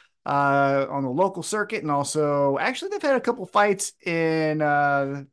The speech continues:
Florida and California and New York. So, um, yeah, maybe, uh, coming to a town near you across this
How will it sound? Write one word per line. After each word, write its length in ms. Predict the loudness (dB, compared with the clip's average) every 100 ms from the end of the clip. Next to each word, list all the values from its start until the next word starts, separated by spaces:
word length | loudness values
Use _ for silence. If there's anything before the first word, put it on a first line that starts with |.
| _ _ _ _ _ _ _ _ _ _
Florida 560 | -6 -4 -2 -2 -6 -4
and 200 | -6 -4
California 920 | -2 -2 -2 -2 0 0 0 -2 -2
and 200 | -2 0
New 80 | 2
York. 360 | 4 4 2 2
So, 400 | 6 8 6 2 -18 _ 0
um, 580 | 4 6 6 4 0 0
yeah, 240 | 2 2 0 _ -6
maybe, 440 | 0 0 0 -2
uh, 280 | 0 0 0
coming 280 | -2 -2 0
to 80 | 0
a 60 | 2
town 300 | 2 2 0
near 180 | -2 -4
you 420 | -4 -4 -6 -6 -6
across 400 | 2 4 4 2
this 260 | -2 -2